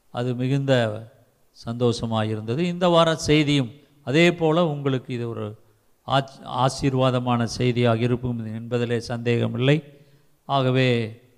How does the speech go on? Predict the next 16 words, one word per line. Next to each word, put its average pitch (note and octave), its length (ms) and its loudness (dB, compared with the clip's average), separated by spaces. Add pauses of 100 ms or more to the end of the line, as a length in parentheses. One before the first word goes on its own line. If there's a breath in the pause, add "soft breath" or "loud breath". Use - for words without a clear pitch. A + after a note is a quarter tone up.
(120)
நீங்கள் D3+ 420 0
எங்களோடு A#2+ 420 0
தொடர்பு A#2 360 2
கொள்ளலாம். A#2+ 480 2 (640)
ஆ, A2+ 80 -6 (140)
எங்களுடைய A2+ 420 -6 (340)
செய்தி A#2+ 280 -2
இந்த B2 180 -4 (120)
YouTube B2+ 440 -2
வழியாக B2 420 0 (540)
சிஸ்வா C3 540 0
மிஷன் B2 360 -6 (520)
என்று B2+ 300 -4
நீங்கள் A#2 440 -2
போடும் B2 320 4
பொழுதே B2 360 2